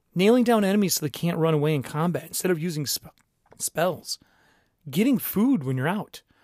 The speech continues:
and maybe in your local area, trapping for rations,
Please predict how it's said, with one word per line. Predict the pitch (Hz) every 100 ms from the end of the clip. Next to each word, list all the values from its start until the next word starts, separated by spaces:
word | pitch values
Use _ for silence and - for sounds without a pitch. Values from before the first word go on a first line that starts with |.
| _ _ 165
and | 156
maybe | 196 196
in | 175
your | 160
local | 175 147 135
area, | 180 160 - - -
trapping | - 147 190
for | - 151
rations, | 120 147 180 - - -